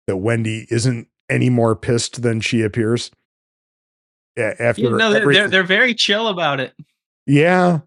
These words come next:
Speaker 1: Yeah. This, it, oh, it was a mild inconvenience, I guess, getting carted off to jail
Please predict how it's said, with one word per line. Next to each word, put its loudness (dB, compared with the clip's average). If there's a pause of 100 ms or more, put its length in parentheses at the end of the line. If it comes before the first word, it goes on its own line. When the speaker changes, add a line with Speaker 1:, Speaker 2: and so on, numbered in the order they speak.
(440)
Speaker 1:
Yeah. 2
This, 0 (360)
it, 0
oh, 4
it 2
was 4
a 2
mild 4
inconvenience, 2
I 0
guess, 0
getting 0 (440)
carted 2
off 2
to 2
jail 2